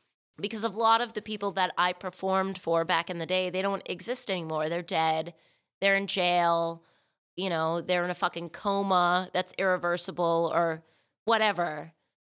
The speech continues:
I still need to be that fool, that clown, that role that I prescribed myself from so early on, because I realized that this is a calling in my life and this is something that I have to do for other people. And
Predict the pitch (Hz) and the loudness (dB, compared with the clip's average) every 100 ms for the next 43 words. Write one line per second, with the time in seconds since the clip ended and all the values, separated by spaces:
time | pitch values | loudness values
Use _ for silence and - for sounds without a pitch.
0 | _ - 185 185 - - 214 196 190 196 | _ 2 2 2 -2 2 2 2 2 0
1 | 190 175 - 196 - 190 185 180 165 - | -2 -2 -2 -2 -4 -2 2 4 2 0
2 | - 196 180 160 156 160 170 - - 185 | -4 0 2 2 2 0 0 0 -4 0
3 | 180 165 160 165 - 180 190 196 175 165 | 2 2 2 0 -2 2 2 2 2 2
4 | 170 180 - 185 180 180 170 - 165 - | 0 -4 -2 2 2 2 -2 0 -2 -2
5 | 170 - 202 190 - 180 180 175 - 170 | -2 0 2 0 2 0 2 0 0 2
6 | 180 175 165 160 175 151 175 175 165 160 | 2 0 -6 -6 -6 -4 0 4 4 2
7 | - 147 - _ _ _ _ 202 202 214 | -2 -8 -8 _ _ _ _ -4 -4 -4
8 | 220 - 185 185 180 165 156 151 147 143 | -6 2 2 4 0 -4 -4 -4 -4 -4
9 | 160 - 170 180 175 165 185 165 175 170 | -6 -8 -6 -4 -4 -4 -4 -6 -6 0
10 | 160 156 - _ _ _ _ _ _ - | 2 2 -4 _ _ _ _ _ _ -2
11 | 175 190 180 - 165 175 175 160 - - | -2 2 0 0 -6 -2 -2 -2 -4 -2
12 | 170 165 - 165 - 147 143 147 - _ | -2 -2 -4 -6 0 0 0 -4 -14 _
13 | _ 185 175 170 160 156 | _ -2 0 -2 -4 -8